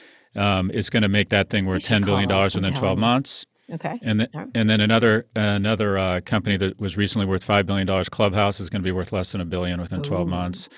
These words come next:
Speaker 1: Uh,
Speaker 2: Look
Speaker 1: I
Speaker 2: at
Speaker 1: think I
Speaker 2: you.
Speaker 1: told you I'm, I'm an investor in Public. They just
Speaker 2: Mm-hmm.
Speaker 1: announced a service that's similar to the Clubhouse app that works as well. I just did Spaces with Twitter. This is, you, you perfectly summarized this. This is a feature,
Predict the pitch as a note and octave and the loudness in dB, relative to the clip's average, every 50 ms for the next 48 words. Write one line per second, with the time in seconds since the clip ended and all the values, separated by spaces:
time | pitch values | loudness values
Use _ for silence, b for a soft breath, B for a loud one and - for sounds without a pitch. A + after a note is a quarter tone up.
0 | B B B B B B B B B - G2+ G2+ G#2 G2 G2 - A#2+ - F3 E3+ | B B B B B B B B B -4 0 0 2 2 0 0 0 0 0 0
1 | B2+ C3 C3 G3+ F#3+ D3 C3 C#3 A#2+ A#2+ B2+ C#3 - _ _ - B2+ C3+ C#3 C3 | 2 2 2 4 4 4 4 4 4 4 2 0 -2 _ _ -2 2 4 4 6
2 | A#2 B2 B2 A#2+ - - A2+ G#2+ F2+ E2 A2+ A2+ A2+ A#2 C3 C#3 D3 - - G2+ | 6 4 4 4 2 0 0 0 0 2 2 2 4 4 4 4 2 2 2 2
3 | G2+ G#2 A2+ C3 F#3 F#3+ C3 A#2+ A#2 A#2 A#2 A#2 B2 B2 - - A#2+ G#2 - - | 2 2 2 0 0 0 2 2 4 4 4 4 2 0 0 -2 -2 -2 0 2
4 | B2 A#2 A#2 A2+ A#2+ A#2 G#2+ - - G#2 F#2 - - - A#2 A2 A2 A2 G#2+ G#2+ | 2 4 4 4 4 2 2 0 -2 -4 -4 -4 -2 -2 0 0 2 2 0 0
5 | G#2 - - - A2+ G2+ G2+ F#2+ G2+ - - - A2 F#2+ A2+ A2 G2+ - - A2 | -2 -2 -4 -4 -2 -2 -2 -2 -4 -4 0 0 2 4 4 2 2 2 2 2
6 | G#2 G#2 A2 G#2+ - G#2+ G2 F2 G#2+ G2+ G2+ - - - - A2+ G#2 G#2 G#2 F2+ | 4 4 2 2 0 -4 -4 -4 -4 -4 -4 -4 -6 -8 -6 -2 -2 0 0 0
7 | F#2 G2+ G2 G2+ G2+ G2+ G#2 G#2+ A2 G2+ G2 F#2+ A2 G2+ - - A2 F2+ - - | 0 0 0 2 2 2 2 2 0 0 -2 0 -2 -2 -2 -2 -4 -4 -4 -2
8 | - A2+ G#2+ G#2+ G#2 - A#2 F2+ A2 G2+ - - A2 A2 B B B B B B | 2 2 2 2 2 0 -2 -2 -4 -2 0 0 0 0 B B B B B B
9 | B - C3+ C#3 - - D3+ B2+ G#2 - - - A#2 D#3 F#3 F#3 E3 - _ - | B 2 4 4 4 4 2 0 0 -2 -4 -2 0 2 2 0 0 -4 _ -4
10 | - B2 C#3 D#3+ - - - D#3 C3 D3 C#3+ - B2+ A2+ - - B2 A2+ A2 G2+ | 0 0 0 0 0 0 0 2 2 2 2 0 0 0 0 0 0 2 2 0
11 | F#2 F2 E2+ - - - D#2+ - - C3+ A#2 - C3+ A2+ A2 G#2 - - B2 G#2+ | -2 -2 -4 -8 -10 -10 -10 -8 -6 -4 -4 -2 -2 0 0 -2 0 0 -2 -2
12 | - - - F2 D#2 | -2 -2 -4 -4 -4